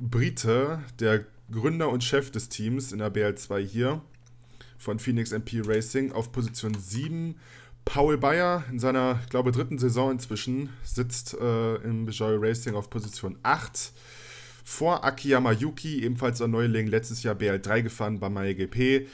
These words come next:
Jetzt sitzt er in einem gelben Boliden, der komplettiert, na, komplett-, komplettiert noch nicht die Top Ten. Hinter ihm ist Lorenzo Montinari im zweiten Carlin Racing.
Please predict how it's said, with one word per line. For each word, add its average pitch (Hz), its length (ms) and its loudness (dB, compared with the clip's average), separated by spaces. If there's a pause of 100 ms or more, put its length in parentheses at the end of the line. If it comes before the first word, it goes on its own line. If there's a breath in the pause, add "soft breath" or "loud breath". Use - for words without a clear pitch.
(460 loud breath)
Jetzt 113 260 -2
sitzt - 260 -4
er 107 60 0
in 98 80 -2
einem 98 180 -4
gelben 131 280 4
Boliden, 123 580 0
der 113 160 2
komplettiert, 113 600 -6
na, 131 120 -4
komplett-, 120 480 -4
komplettiert 127 540 -2
noch 113 100 0
nicht - 180 -4
die 170 80 -4
Top - 240 -4
Ten. 147 340 0 (280 loud breath)
Hinter 123 300 0
ihm 117 260 0
ist 117 340 -4
Lorenzo 110 420 0
Montinari 101 680 -4
im 139 120 -4
zweiten 95 600 -2
Carlin 101 440 -2
Racing. 87 600 -4